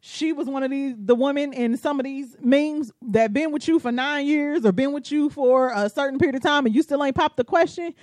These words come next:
What he did was just told you, you with, uh, a dude who just wants to keep dragging you and using you. But hey, I'm, I'm, I'm trying to find a, a wife.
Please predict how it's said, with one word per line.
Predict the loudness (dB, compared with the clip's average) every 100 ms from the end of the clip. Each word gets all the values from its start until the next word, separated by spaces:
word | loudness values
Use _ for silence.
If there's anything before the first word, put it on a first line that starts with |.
| _
What | 4 6
he | 6
did | 2 0 0
was | -2 -2
just | -2
told | 2 2 2
you, | 0 -4 -4 _
you | -2 4 6
with, | 6 2 0 -2 0
uh, | 4 4 4 2
a | 2
dude | 2 2 0 -2 -8 _ _
who | -2 0 0
just | 0 -2 -4
wants | -6 -6 -8
to |
keep | -2 -2 0
dragging | 2 4 2 0
you | -4 -2
and | -2
using | -2 -2 -4
you. | -4
But | -4 -4
hey, | -2 -4 -8 -16 _ _
I'm, | 0 0 -2 -8 -6
I'm, | -4 -4 -4
I'm | -4 -4
trying | -4 -4
to | -2
find | 0 2 2
a, | 2
a |
wife. | 2 2 -2 -8